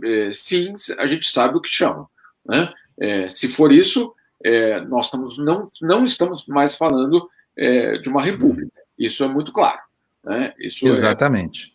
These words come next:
Speaker 1: é um ponto muito claro. Agora, é, vamos esperar aí, saber exatamente. É verdade, a O C D E, desculpa, Luciano, só completando, a O C D E, outro dia eu tava numa reunião da O C D E por, por Skype,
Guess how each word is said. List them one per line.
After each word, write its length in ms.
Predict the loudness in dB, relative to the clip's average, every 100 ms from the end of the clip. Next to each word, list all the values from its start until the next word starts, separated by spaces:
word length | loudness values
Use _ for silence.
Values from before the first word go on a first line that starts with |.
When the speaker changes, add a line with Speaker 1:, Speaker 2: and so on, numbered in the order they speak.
| _
Speaker 1:
é 40 | -14
um 80 |
ponto 300 | 2 2 2
muito 200 | -2 -4
claro. 300 | 0 0 0 0
Agora, 360 | 2 4 4 0 -16 -20 _
é, 340 | 2 2 2 -2 _ _ _ _ _ _ _ _ -20 -20 -20 -20 _ _
vamos 280 | 0 2 2
esperar 340 | 4 4 4
aí, 260 | 2 2 0
saber 380 | 0 -2 2 2
exatamente. 600 | 2 -2 -2 -6 -8 -12 -20 _ -4
É 80 |
verdade, 500 | 0 2 2 2 2 0 -4 2
a 80 |
O 100 | 4
C 220 | 4 2 4
D 100 | 4
E, 240 | 4 2
desculpa, 380 | -2 -4 0 2
Luciano, 420 | 0 -2 -6 -6
só 120 | -8
completando, 480 | -6 -2 -2 -2 -2
a 60 | -4
O 40 |
C 180 | -2 2
D 280 | 4 4 2
E, 60 | -4 _
outro 240 | -10 -8 -4
dia 120 | -4
eu 60 | -2
tava 180 | -2 -4
numa 160 | -6
reunião 320 | -6 -6 -4
da 100 | -4
O 40 | -6
C 160 | -6
D 180 | -2 -2
E 40 | -4
por, 200 | -10 -12
por 120 | -8
Skype, 360 | -6 0 0